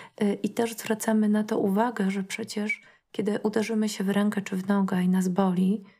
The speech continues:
to nie chcemy wyrzucić naszej ręki czy nogi, tylko przyjmujemy ją, po prostu jest.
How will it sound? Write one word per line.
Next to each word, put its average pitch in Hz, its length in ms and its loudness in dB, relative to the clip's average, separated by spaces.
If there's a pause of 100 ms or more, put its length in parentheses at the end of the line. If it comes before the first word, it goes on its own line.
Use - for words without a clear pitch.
(320)
to 202 60 2
nie 202 60 4
chcemy 220 320 2
wyrzucić 185 560 0
naszej 185 320 0
ręki 175 280 0
czy 196 140 -2
nogi, 185 460 0 (520)
tylko 208 280 0
przyjmujemy 254 680 0
ją, 170 340 -4
po 220 100 -8
prostu - 340 -6
jest. 190 580 -2